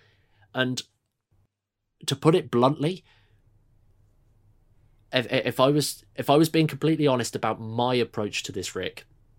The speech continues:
I don't think I've got the, uh, I, I don't think I've earned the right yet to, to have a strong high impact mentalism show.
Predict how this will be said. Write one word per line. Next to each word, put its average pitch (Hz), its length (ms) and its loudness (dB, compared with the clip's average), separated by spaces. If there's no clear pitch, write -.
I 131 80 6
don't 160 160 6
think 151 200 -2
I've 127 140 -2
got 123 220 -4
the, 104 440 -2
uh, 117 320 -4
I, 123 60 0
I - 20 2
don't 139 140 0
think 135 140 -2
I've 117 100 -4
earned 113 160 -4
the 104 60 -6
right 101 240 -6
yet 90 260 -14
to, 95 300 -4
to 104 180 -8
have 98 200 -4
a 101 60 -8
strong 95 300 -6
high 98 160 -6
impact 95 280 -8
mentalism 95 420 -12
show. 90 200 -10